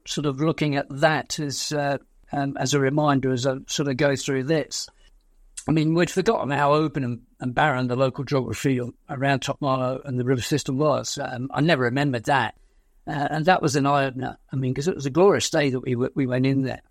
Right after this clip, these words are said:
um, you know, the couple of weeks ago. Uh, but I suppose the intensity of the engagement blocked out the exposed position that we're in. Then, of course, you know, the great opportunity for visit. And it's interesting that why we, uh, were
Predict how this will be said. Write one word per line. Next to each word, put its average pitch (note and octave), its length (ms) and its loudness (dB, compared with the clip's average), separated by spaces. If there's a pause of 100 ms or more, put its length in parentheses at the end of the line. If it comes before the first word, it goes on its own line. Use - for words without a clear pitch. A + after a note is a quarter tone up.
(200)
um, C3+ 440 -2
you D#3+ 120 0
know, C3+ 160 0
the C3 80 -2
couple - 240 -4
of C#3 40 0
weeks C#3+ 220 0
ago. C3 220 -6 (320)
Uh, C#3 200 -8
but D#3+ 140 0
I D3+ 60 4
suppose D#3 500 0
the D#3 100 2
intensity C#3+ 600 -2
of B2+ 80 -2
the C3 100 0
engagement C3 560 0
blocked - 300 -2
out D3 300 0 (760)
the C3 80 -2
exposed C#3+ 480 0
position C#3 520 0
that C3+ 140 -6
we're B2+ 240 2
in. A#2 300 0
Then, C3 140 0
of B2+ 100 -4
course, C#3 420 -4 (140)
you D#3 100 -2
know, C3+ 140 -2
the C#3 80 -2
great E3 220 4
opportunity C3+ 840 -2 (220)
for D#3+ 140 -2
visit. C#3+ 380 0
And E3 140 0
it's F#3 160 -2
interesting E3+ 540 0
that D3 180 -2 (580)
why G3 340 6
we, F3+ 440 0 (140)
uh, D3 520 -2
were D#3 300 -2